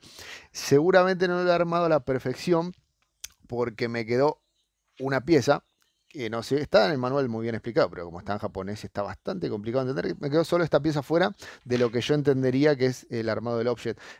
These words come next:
pero les digo la verdad, queda fabuloso con su basecita y todo, sin la base imposible de sostener, pero bueno, ahí para que lo vean un poco, la verdad que súper, súper bien, súper bueno, súper bonito y hermoso,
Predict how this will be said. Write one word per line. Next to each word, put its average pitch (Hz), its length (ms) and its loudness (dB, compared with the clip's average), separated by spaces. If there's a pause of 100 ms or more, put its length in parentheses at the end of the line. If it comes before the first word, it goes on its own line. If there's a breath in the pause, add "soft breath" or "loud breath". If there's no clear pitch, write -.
pero 110 580 -2
les 110 140 -2
digo 131 160 4
la 131 80 8
verdad, 143 180 6
queda 135 180 2
fabuloso 143 800 0
con 120 200 -10
su 120 100 -10
basecita 117 560 -4
y 107 60 -4
todo, 120 260 -4
sin 113 220 -6
la 104 80 0
base 117 320 -2
imposible 120 500 -4
de 113 60 0
sostener, 120 400 -4 (340 loud breath)
pero 110 220 0
bueno, 117 340 0
ahí 110 220 0
para 113 200 0
que 107 80 -4
lo 107 120 -2
vean 113 180 0
un 104 80 -8
poco, 127 420 -2
la 107 140 0
verdad 110 180 0
que 113 240 -2
súper, 147 520 -2
súper 143 400 0
bien, 160 400 2 (400 loud breath)
súper 160 420 -2
bueno, 147 480 -2
súper 160 400 -4
bonito 135 460 -2
y 123 60 4
hermoso, 127 520 0